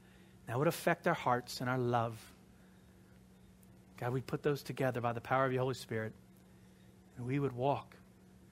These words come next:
And that walking would be in a manner that's worthy of the gospel.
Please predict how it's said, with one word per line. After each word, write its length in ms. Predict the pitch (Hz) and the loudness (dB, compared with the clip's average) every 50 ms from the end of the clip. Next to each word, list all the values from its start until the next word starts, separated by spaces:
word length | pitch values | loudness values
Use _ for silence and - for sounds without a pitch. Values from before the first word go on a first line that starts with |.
| - - - - - - - | -20 -20 -20 -20 -20 -14 -8
And 100 | 127 120 | -8 -6
that 80 | 135 | -4
walking 440 | 123 123 143 147 147 - - 156 147 | 2 6 6 6 6 6 2 -2 0
would 160 | 135 123 113 | -2 -2 -2
be 140 | 117 131 131 | -2 -2 0
in 100 | 131 127 | 0 0
a 40 | 131 | 0
manner 440 | 127 123 120 120 120 117 113 113 - - - - - - - - - - - - - - - - - - - - - - - - - - - - - - - - - - - - - - - - | -2 -2 -2 -2 -2 -2 -4 -4 -8 -12 -20 -20 -20 -20 -20 -20 -20 -20 -20 -20 -20 -20 -20 -20 -20 -20 -20 -20 -20 -20 -20 -20 -20 -20 -20 -20 -20 -20 -20 -20 -20 -20 -20 -20 -20 -20 -20 -20
that's 160 | - - - | -18 -14 -6
worthy 260 | - 131 135 135 127 | -2 0 0 0 -2
of 60 | 113 - | -6 -10
the 60 | - | -10
gospel. 440 | - - - - - - - - | -10 -8 -8 -8 -10 -14 -16 -20